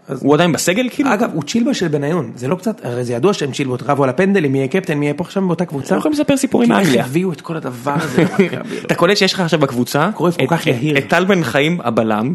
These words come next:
Speaker 2: שלא שיחק כבר הרבה זמן, יש לו הרבה זמן לעשות, אה, עסקים, ואת יוסי, שעם כל העבר המפואר שלו,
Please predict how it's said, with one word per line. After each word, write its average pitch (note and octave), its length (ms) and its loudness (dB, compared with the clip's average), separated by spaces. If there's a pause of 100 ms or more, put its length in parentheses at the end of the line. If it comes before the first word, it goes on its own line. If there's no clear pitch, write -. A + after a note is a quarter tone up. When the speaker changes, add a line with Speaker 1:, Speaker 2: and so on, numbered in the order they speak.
(160)
Speaker 2:
שלא C#3 260 2
שיחק C#3+ 200 -2
כבר C3 100 2
הרבה B2 220 2
זמן, C3 120 2
יש A#2+ 140 -2
לו B2+ 60 2
הרבה B2 160 2
זמן A#2 300 -2
לעשות, A2 340 -4
אה, G#2+ 180 -2
עסקים, A2+ 500 -6 (480)
ואת A2+ 320 -4
יוסי, D3 520 0
שעם A#2 1000 -2
כל C#3 180 2
העבר C3 280 4
המפואר B2+ 440 2
שלו, B2 360 0